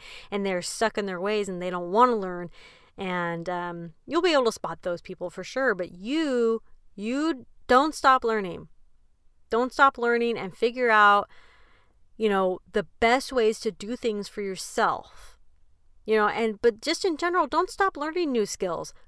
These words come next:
Constantly be reading, constantly be enrolling in classes,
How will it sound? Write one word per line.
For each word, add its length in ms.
Constantly 680
be 160
reading, 380
constantly 640
be 240
enrolling 500
in 200
classes, 800